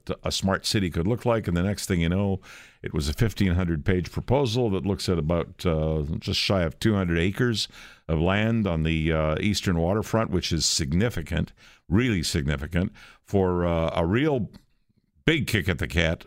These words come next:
uh, or, or can, depending on what you say, uh, as far as the city of tomorrow is concerned. Is it gonna be built? Who knows? We probably won't know for a year. There are people, there are forces on council that favor it, but council doesn't hold the keys to this one.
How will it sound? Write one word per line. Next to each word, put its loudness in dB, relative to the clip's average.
uh, 4
or, -2
or 0
can, 0
depending 2
on 2
what 0
you 2
say, -2
uh, 0
as 2
far 2
as 0
the 2
city 2
of -2
tomorrow 0
is -2
concerned. 0
Is 4
it -2
gonna 2
be 2
built? 0
Who 4
knows? 2
We 4
probably 2
won't 2
know 2
for 0
a 2
year. 0
There 2
are 0
people, 2
there 2
are 0
forces 0
on 2
council 0
that -2
favor 0
it, -2
but -6
council 2
doesn't 0
hold 0
the 0
keys 0
to 0
this -2
one. 0